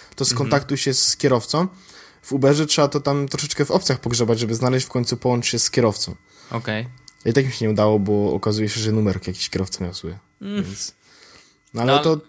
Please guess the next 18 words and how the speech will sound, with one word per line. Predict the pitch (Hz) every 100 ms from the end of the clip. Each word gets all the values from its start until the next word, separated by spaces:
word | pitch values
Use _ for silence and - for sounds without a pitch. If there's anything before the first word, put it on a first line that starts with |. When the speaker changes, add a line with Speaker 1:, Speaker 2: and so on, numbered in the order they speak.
| _ _ -
Speaker 2:
no. | 143 -
Speaker 1:
e, | 117
więc | 123 143 151 151 143
sytuacja, | - 147 151 156 165 160
w | -
której, | 151 147 147
wiesz, | 131 123
wychodzisz | 139 170 151 143 139
z | 135
domu, | 143 160 185 202 - - - _ -
e, | 120
widzisz | 123 156 143
na | 151 139 139
G | 120 123 135
P | 147
S-ie, | 143 131
że | 127
masz | 127 123